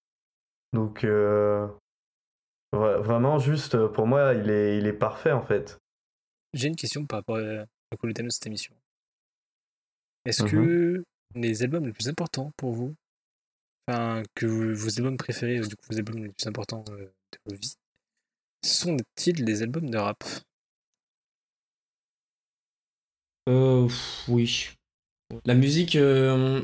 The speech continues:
Speaker 3: le, les autres genres de musique, en gros, je les, je les consomme moins par album.
Speaker 2: Oui, ok.
Speaker 3: Plus par, euh,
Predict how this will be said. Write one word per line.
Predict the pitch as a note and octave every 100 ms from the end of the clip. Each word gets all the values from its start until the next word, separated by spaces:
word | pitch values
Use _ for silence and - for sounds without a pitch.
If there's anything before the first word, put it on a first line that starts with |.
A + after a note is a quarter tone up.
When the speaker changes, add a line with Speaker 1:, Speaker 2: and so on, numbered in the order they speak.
| -
Speaker 3:
le, | B2+ C3
les | B2+ B2+
autres | C3+ C#3 C3+
genres | C3+ C3
de | B2
musique, | B2+ C3 D3+ D3+
en | B2
gros, | A#2+ C#3+
je | A2+
les, | A2+ A2+ A2+ A#2 - _ - - - _ -
je | A#2+
les | B2
consomme | C#3 D3 C#3
moins | C3+ C3+ D#3
par | D3+ B2
album. | B2+ C3 C#3+ B2
Speaker 2:
Oui, | A2+
ok. | G#2+ G2+ _ _ _
Speaker 3:
Plus | C3 C3
par, | - B2 A2+
euh, | A#2 A2+ A2+ A2+